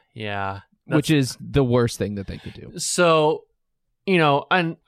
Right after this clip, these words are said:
Speaker 1: uh, we talked about Red, Red Letter Media, I think, before the podcast, and I think they can get a little too mean at times.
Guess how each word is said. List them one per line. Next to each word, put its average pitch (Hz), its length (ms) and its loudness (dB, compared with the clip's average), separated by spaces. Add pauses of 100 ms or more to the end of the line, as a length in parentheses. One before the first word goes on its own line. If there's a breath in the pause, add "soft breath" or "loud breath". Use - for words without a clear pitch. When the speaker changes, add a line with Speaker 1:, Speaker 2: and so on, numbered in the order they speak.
Speaker 1:
uh, 92 180 -18
we 208 160 -4
talked 233 220 0
about 156 220 2
Red, 131 260 0
Red 131 160 2
Letter 127 220 2
Media, 113 420 -2
I 107 40 -2
think, 131 200 -8
before 113 360 -6
the 95 100 -10
podcast, 98 960 -6
and 135 120 0
I 147 100 2
think 220 300 -4
they 143 140 0
can 123 160 -2
get 117 200 -2
a 110 80 -2
little 110 360 -4
too 120 240 -8
mean 107 500 -6 (540 soft breath)
at 131 160 0
times. 165 520 -2